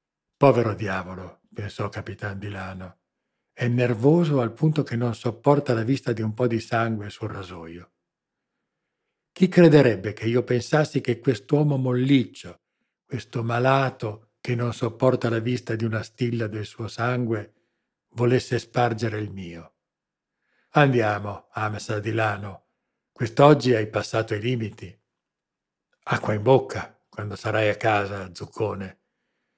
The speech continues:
E così ti sembra un assassino, vero?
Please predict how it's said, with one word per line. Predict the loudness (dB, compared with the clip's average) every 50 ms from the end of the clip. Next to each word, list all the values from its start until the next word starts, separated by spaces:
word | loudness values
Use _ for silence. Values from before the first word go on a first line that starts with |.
| _ _ _ _ _
E | _ 0 0
così | 4 6 6 6 8 6 6 6 4 -2 -10 _ _ _ _ _ _
ti | 0 0
sembra | 4 6 6 6 8 6 6
un | 6 6
assassino, | 4 4 2 0 0 4 4 4 4 4 2 -2 -6
vero? | -4 0 0 2 2 2 0 -2 -4